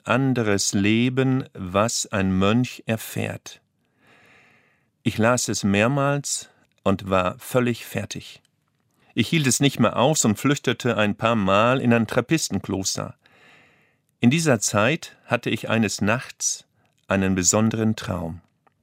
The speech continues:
Er war so etwas wie meine Berufung in der Berufung. Ich träumte, ich sei bei den Trappisten eingetreten,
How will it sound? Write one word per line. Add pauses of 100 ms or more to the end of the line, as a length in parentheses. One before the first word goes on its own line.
(580)
Er
war (280)
so
etwas
wie
meine (340)
Berufung (440)
in
der
Berufung. (1120)
Ich
träumte, (400)
ich
sei
bei
den
Trappisten
eingetreten,